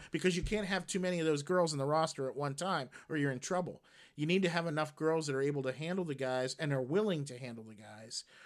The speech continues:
You know, some girls have the attitude that if it comes in the door and I can make money and it's no skin off my nose, I'm gonna take the money. You know, if it's a basic party or whatever, fine, whatever. You know, they'll take that, they'll take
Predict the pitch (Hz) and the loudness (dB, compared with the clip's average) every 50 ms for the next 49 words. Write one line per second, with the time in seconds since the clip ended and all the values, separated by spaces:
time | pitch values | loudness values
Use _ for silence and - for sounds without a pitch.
0 | - - _ - 180 160 147 143 - 185 180 175 170 160 160 156 175 156 156 151 | -20 -12 _ 0 2 2 2 4 4 2 2 4 4 2 2 2 0 0 0 2
1 | 147 143 143 139 139 139 - 160 147 143 143 147 135 131 - - - 139 139 139 | 2 2 2 2 0 -2 -2 0 0 2 2 2 0 0 -2 -6 -6 -4 -4 -4
2 | 139 - 151 147 156 139 175 185 180 175 156 143 135 131 135 143 143 - - - | -4 -4 -4 -4 -4 -4 -4 -4 -4 -2 0 0 2 2 0 -2 -4 -8 -14 -14
3 | - 127 139 143 151 151 165 151 151 147 143 139 135 139 131 127 131 143 147 - | -6 -2 0 0 0 0 0 0 0 -2 -2 -2 -2 -2 -2 0 -2 -4 -6 -8
4 | - - 131 131 127 131 - 147 143 143 - - 165 156 147 143 139 143 - 131 | -12 -8 -6 -4 -4 -4 -2 -2 -2 0 -2 -2 -2 -2 -2 -2 -2 -4 -4 -4
5 | 131 135 151 160 147 127 123 123 - - - - - 156 170 175 151 143 - 151 | -4 -2 -2 0 0 0 0 -2 -4 -10 -14 -8 -4 -2 -2 0 -2 -2 -2 -4
6 | 127 - - 120 135 160 160 92 85 - - _ _ _ _ _ _ _ _ _ | -4 -4 -6 -6 -4 -4 -4 -6 -8 -14 -20 _ _ _ _ _ _ _ _ _
7 | _ _ _ _ _ _ _ - 143 135 131 131 135 135 127 - 135 - - 131 | _ _ _ _ _ _ _ -6 -4 0 0 0 0 -2 -4 -6 -6 -6 -6 -4
8 | 113 - 131 127 123 - 123 - - - 131 123 120 120 120 117 117 120 120 123 | -2 -2 0 0 0 -2 -4 -6 -4 -2 -2 0 0 0 0 0 0 0 0 0
9 | 127 151 170 170 - _ - 202 190 151 117 113 131 143 170 180 175 110 - - | 0 0 -2 -2 -4 _ 0 0 2 2 0 0 0 0 2 0 0 -2 -8 -12
10 | _ _ _ _ _ _ _ _ _ _ _ _ _ - 127 123 123 131 131 147 | _ _ _ _ _ _ _ _ _ _ _ _ _ -8 -4 -2 -2 0 0 0
11 | 147 147 143 170 156 143 160 147 139 135 139 143 143 143 - - 190 196 196 196 | 0 0 0 -2 -2 0 0 0 0 0 0 -2 -2 -2 -2 0 0 0 0 -2
12 | - | -8